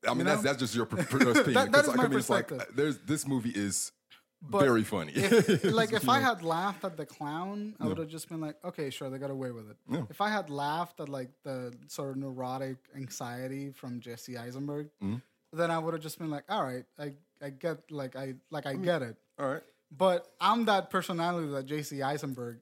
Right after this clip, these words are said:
Speaker 2: is. Like,
Speaker 1: Mm-hmm.
Speaker 2: I'm that neurotic, anxious personality. And for me, it just felt like someone watched an erotic guy go around his day
Speaker 1: Mm.
Speaker 2: and then take notes of what he,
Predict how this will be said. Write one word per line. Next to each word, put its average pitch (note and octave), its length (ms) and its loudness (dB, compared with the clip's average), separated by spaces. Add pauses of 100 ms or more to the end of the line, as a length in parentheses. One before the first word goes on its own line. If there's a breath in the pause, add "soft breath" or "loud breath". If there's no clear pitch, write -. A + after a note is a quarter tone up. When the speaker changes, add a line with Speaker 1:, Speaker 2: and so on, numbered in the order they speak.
(300)
Speaker 2:
is. A2+ 360 -6
Like, G#2 120 -2
Speaker 1:
Mm-hmm. A#2 100 0
Speaker 2:
I'm D3 80 -4
that C#3+ 160 -4
neurotic, B2+ 460 -6
anxious B2+ 280 -10
personality. B2+ 760 -2 (380 soft breath)
And D3+ 120 -4
for F3 160 0
me, G#3+ 180 2
it F#3+ 80 4
just D#3 280 -4
felt D#3 320 0
like C#3+ 260 -2
someone D3 400 -2
watched C#3 320 -2
an C#3 80 -4
erotic B2+ 400 -4
guy C#3 320 -2
go B2+ 220 -8
around B2+ 260 -6
his A#2+ 180 -10
day B2+ 400 -4 (140)
Speaker 1:
Mm. A2 180 -8 (100)
Speaker 2:
and C#3+ 120 -6
then C3+ 120 -4
take C#3 260 -2
notes D3+ 320 -4
of C3 100 -8
what B2+ 120 -6
he, B2 80 -8